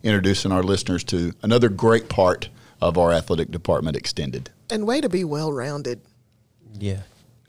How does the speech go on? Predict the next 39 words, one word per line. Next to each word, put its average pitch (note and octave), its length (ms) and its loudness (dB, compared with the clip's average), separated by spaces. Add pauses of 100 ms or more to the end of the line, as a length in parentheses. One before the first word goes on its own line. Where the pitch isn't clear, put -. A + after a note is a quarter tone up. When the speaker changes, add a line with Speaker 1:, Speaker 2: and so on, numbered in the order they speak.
(220)
Speaker 3:
Um, A#2 340 6
I A#2 120 6
do B2 220 8
have B2+ 220 6
one A#2+ 240 8
more A#2+ 200 8
question. G2+ 560 4 (240)
Um, G#2 240 6
that G2 100 -2
this B2+ 220 4
is A#2+ 80 2
for C3 140 2
you A#2 140 4
two. G#2+ 220 4
This A#2 200 -2
is - 40 0
for D3 100 4
you C#3 100 6
two. B2+ 140 2
Do A#2+ 200 6
we B2 80 10
have B2 160 10
an A#2 80 8
episode A2 260 6
next G#2 220 4
week G2 260 0 (140)
during, G#2 180 6 (220)
during G#2 260 6
Thanksgiving G2 500 2
break? E2+ 180 0 (160)
Speaker 1:
No, G2+ 240 4
sir, G#2+ 260 4
we G2+ 160 4
do A2 160 4
not. F2 360 2
Speaker 3:
We G2 60 -4
Speaker 1:
We're, G2 120 4
Speaker 3:
do F#2+ 80 2
not. F2+ 140 -2